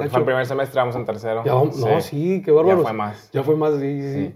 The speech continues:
Speaker 1: Entonces, este, yo no sabía hasta recién, dije, yo no sabía que te caía mal, pero me dijo, "Si no hubieras insistido, si no hubieras seguido ahí, pues,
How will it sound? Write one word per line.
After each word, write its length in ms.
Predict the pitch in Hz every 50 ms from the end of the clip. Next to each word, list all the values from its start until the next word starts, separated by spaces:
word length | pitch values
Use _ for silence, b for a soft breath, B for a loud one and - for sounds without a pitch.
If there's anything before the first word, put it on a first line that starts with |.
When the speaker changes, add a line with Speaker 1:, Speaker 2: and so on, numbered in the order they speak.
| _ _
Speaker 1:
Entonces, 400 | 170 156 143 160 151 143 156 165 165
este, 400 | 165 156 147 - 160 147 139 127
yo 100 | 147 147
no 100 | 160 175
sabía 340 | 160 160 151 151 160 175
hasta 220 | 175 170 175 160 147
recién, 540 | 135 135 123 135 147 147 156 175 185 180 b b b b b b b
dije, 180 | 139 127 117 143
yo 100 | 139 143
no 80 | 151 160
sabía 320 | 151 165 165 160 160 151
que 80 | 147 156
te 160 | 135 160 143
caía 240 | 123 139 139 143 139
mal, 340 | 143 147 143 143 139 139 - -
pero 140 | 147 143 147
me 60 | 147
dijo, 140 | 143 131 135
"Si 120 | 123 131 147
no 100 | 170 190
hubieras 240 | 220 247 247 196 214
insistido, 500 | 202 185 156 165 147 151 185 196 190 180
si 120 | 185 - 160
no 120 | 165 170
hubieras 260 | 185 202 202 202 196
seguido 300 | 185 185 175 175 165 170
ahí, 140 | 165 175 185
pues, 300 | 143 156 147 127 120 -